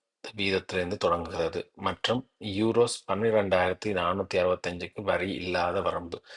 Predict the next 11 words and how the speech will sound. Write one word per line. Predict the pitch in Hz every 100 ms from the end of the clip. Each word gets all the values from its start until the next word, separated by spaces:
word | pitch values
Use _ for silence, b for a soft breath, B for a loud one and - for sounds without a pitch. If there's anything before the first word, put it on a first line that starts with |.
| B B
அதாவது | - 90 90 85
உங்களோட | 85
செலவு | - 95 98 104 95
வந்து, | 90 92 87 -
அ, | 95 90 85 85 -
பன்னெண்டாயிரமா | 90 95 101 95 85 82 80
இருந்தாருன்னா | 80 87 87 82 80 87
உங்களுக்கு | 110 90 - 95
எந்தவித | 92 95 95 92 80 87
வரியுமே | 87 85 85 117 - _ _ _ _ _ _
கிடைக்காது. | 104 95 - - 85 85 92 -